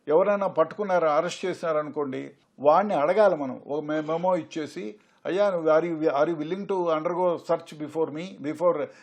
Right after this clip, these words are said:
gazetted officer or before a magistrate?" అని వాడికి మెమో చేయాలి, వాడు సంతకం పెట్టుకోవాలి, అక్నాలెడ్జ్‌మెంట్ తీసుకోవాలి. ఇట్లాంటివన్నీ ఉంటాయి.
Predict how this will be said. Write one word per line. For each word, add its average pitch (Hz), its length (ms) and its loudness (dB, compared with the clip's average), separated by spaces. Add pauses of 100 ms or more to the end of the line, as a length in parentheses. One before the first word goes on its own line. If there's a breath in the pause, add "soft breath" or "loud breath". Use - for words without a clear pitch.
(140 loud breath)
gazetted 170 360 -2
officer 175 460 0 (380 soft breath)
or 196 280 4
before 190 240 -2
a 180 80 2
magistrate?" 160 540 -4
అని 113 120 -6 (300 soft breath)
వాడికి 135 240 4
మెమో 135 340 2
చేయాలి, 170 500 2 (200 soft breath)
వాడు 127 140 2
సంతకం 147 380 0
పెట్టుకోవాలి, 175 520 2 (220 loud breath)
అక్నాలెడ్జ్‌మెంట్ 170 600 -2
తీసుకోవాలి. 175 400 -4
ఇట్లాంటివన్నీ 185 500 -2
ఉంటాయి. 185 520 -4